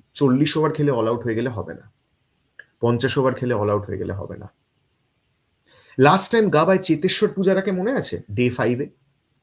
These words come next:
আমরা সবাই শুভমান গিলের নাইনটি ওয়ান এর কথা বলি, ঋষভ পান্তের নাইনটি ফাইভ এর কথা বলি, what about Cheteshwar Pujara? Who is going to be India's Cheteshwar Pujara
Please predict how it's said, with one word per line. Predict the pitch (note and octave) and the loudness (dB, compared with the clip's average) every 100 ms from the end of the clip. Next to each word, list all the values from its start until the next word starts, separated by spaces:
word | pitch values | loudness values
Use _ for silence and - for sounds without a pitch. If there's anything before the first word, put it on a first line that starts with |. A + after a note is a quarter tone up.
| _ _ _ - | _ _ _ -6
আমরা | D#3+ G3+ | -2 -2
সবাই | A3+ A#3 | 2 0
শুভমান | - F#3+ D#3+ F#3 | 2 0 2 2
গিলের | F3+ F3 | 2 0
নাইনটি | C#3 C3+ C#3 | -2 -4 -2
ওয়ান | C#3 C3 | -2 -2
এর | B2 | -2
কথা | G#2+ A2+ | -4 -2
বলি, | G#2 G#2+ | -2 -2
ঋষভ | G#2 A#2 A#2 | -2 -4 -4
পান্তের | B2+ A#2+ B2 | -4 -2 -2
নাইনটি | A2+ G#2+ A2+ | -2 -4 -4
ফাইভ | A#2 A2+ | -2 -2
এর | A2+ | -2
কথা | F#2+ F#2+ | -4 -6
বলি, | F#2 G2 F#2+ F#2 - _ _ _ _ _ _ _ | -4 -2 -2 -6 -10 _ _ _ _ _ _ _
what | A#2+ B2+ | -12 -10
about | C3+ B2+ | -12 -12
Cheteshwar | G2+ G2 G2+ - - | -12 -12 -12 -14 -14
Pujara? | - F#2+ G2 G2+ | -8 -4 -2 2
Who | G3 | 4
is | A3 | 4
going | - F3+ F3 | 4 2 2
to | |
be | F3+ | 0
India's | D#3 D3+ D#3 | 2 2 0
Cheteshwar | C#3 - C3 - C#3 | -2 -8 -8 -4 -4
Pujara | - A#2 A#2 A#2 | -2 0 2 0